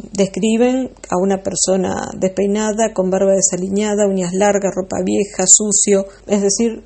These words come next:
podríamos decir que están describiendo a un vagabundo. En cualquier caso, lo lamentable es que parece que efectivamente abandonó la matemática por completo.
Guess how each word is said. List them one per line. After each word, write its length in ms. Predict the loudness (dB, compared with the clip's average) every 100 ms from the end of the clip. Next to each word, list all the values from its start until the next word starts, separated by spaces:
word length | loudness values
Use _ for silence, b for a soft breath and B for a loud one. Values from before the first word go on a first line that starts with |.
| -4
podríamos 420 | 0 2 2 0
decir 280 | -2 -4 -6
que 80 | -6
están 180 | -4 -4
describiendo 520 | -4 -4 0 0 0
a 40 |
un 60 | 0
vagabundo. 580 | -2 -4 -4 -6 -8 -10 -14 -20 b 0
En 140 | 6
cualquier 340 | 6 6 4
caso, 420 | 4 2 2 -2 -8 -20 -20 -20 -20 -8
lo 140 | 2 4
lamentable 800 | 4 2 2 4 4 2 -2 -10 -20 -20 _ _
es 160 | 2
que 140 | 4 0
parece 360 | 2 0 -2
que 100 | -2
efectivamente 640 | -4 -4 -2 0 0 0 -2
abandonó 720 | -2 -4 -4 -2 -2 -2 -4 -8
la 300 | -2 0 0
matemática 540 | -4 -4 -2 -2 -4
por 180 | -8 -6
completo. 600 | -6 -6 -6 -8 -10 -16